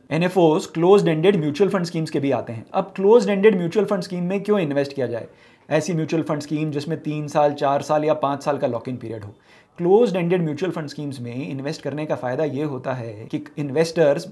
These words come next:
मार्केट के रोज की उथल पुथल से घबरा कर पैसा विड्रॉ नहीं करते और क्योंकि वो लंबी अवधि तक इन्वेस्टेड रहते हैं, उन्हें कंपाउंडिंग का बेनिफिट मिलता है।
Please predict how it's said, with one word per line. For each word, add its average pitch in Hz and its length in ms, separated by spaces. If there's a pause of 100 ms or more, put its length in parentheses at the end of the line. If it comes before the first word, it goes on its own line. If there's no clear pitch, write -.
(120)
मार्केट 147 360
के 185 120
रोज 156 380
की 196 100
उथल 165 260
पुथल 160 280
से 147 180
घबरा 135 300
कर 139 220 (380)
पैसा 160 240
विड्रॉ 160 300
नहीं 156 220
करते 139 420
और 151 200
क्योंकि 170 260
वो 180 100
लंबी 147 480
अवधि 135 360
तक 170 200
इन्वेस्टेड 135 500
रहते 135 220
हैं, 135 220 (340)
उन्हें 170 300
कंपाउंडिंग 180 580
का 202 80
बेनिफिट 135 400
मिलता 110 220
है। 101 180